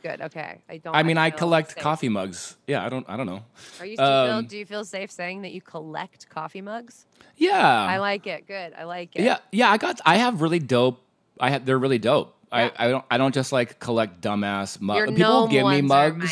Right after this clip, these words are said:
Speaker 1: my favorite.
Speaker 2: I, in fact, you know what? Forget a gift from Mexico. I'll give
Speaker 1: Give
Speaker 2: you the
Speaker 1: me a
Speaker 2: gnome
Speaker 1: gnome
Speaker 2: mugs.
Speaker 1: cup.
Speaker 2: Yep.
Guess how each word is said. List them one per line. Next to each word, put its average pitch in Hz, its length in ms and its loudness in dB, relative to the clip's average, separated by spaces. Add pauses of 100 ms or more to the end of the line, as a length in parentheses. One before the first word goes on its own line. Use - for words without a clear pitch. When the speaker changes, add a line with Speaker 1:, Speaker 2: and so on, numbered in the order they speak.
(100)
Speaker 1:
my 160 160 -14
favorite. 131 1120 -14
Speaker 2:
I, 143 160 0
in 151 120 -2
fact, 156 360 4
you 139 160 0
know 151 120 2
what? 135 420 2 (320)
Forget 151 320 -2
a 151 60 2
gift 139 260 -2
from 127 140 -2
Mexico. 117 680 -4
I'll 117 200 0
give 170 180 -2
Speaker 1:
Give 302 60 -2
Speaker 2:
you - 60 -4
the 240 80 -2
Speaker 1:
me 233 40 2
a 330 40 2
Speaker 2:
gnome - 120 0
Speaker 1:
gnome - 120 0
Speaker 2:
mugs. - 340 -2
Speaker 1:
cup. 262 720 -2
Speaker 2:
Yep. 180 380 0